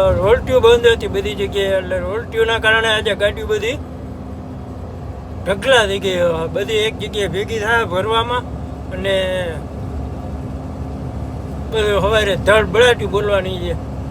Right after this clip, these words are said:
તો હાલો, બન્યા રહેજો વીડિયોમાં, જોશું આજે કેવી ધડબડાટીઓ છે ને એ. બરાબર ને? તો ચાલો આગળ દેખો ક્યાં હોતા હે.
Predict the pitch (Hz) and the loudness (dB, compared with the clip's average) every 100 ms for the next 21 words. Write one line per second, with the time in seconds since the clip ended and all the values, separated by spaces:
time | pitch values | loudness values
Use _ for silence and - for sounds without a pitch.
0 | - 170 180 180 196 233 262 247 226 208 | -4 -2 -2 0 2 4 6 6 4 0
1 | 214 220 202 170 170 220 220 185 160 160 | 0 0 0 -2 -2 -2 0 0 0 -4
2 | 190 208 196 196 240 185 220 220 - 202 | -2 -2 2 4 4 4 2 2 0 -2
3 | 196 208 170 147 147 - - - - - | -2 -2 -2 -4 -8 -8 -10 -8 -8 -6
4 | 196 202 254 - - - - - - - | -2 2 2 0 -4 -4 -4 -4 -4 -4
5 | - 165 202 233 269 - - - - - | -2 0 2 4 4 2 -6 -8 -8 -8
6 | - - - - - - - - - - | -8 -8 -6 -6 -6 -4 -4 -2 -2 -2
7 | - - - - - 185 180 208 190 - | -4 -4 -6 -6 -4 -2 0 0 -2 -6
8 | - - - - - - - 180 - 202 | -6 -6 -6 -6 -4 -4 -2 -2 0 -2
9 | - 196 170 170 180 196 175 | 2 4 6 4 0 0 0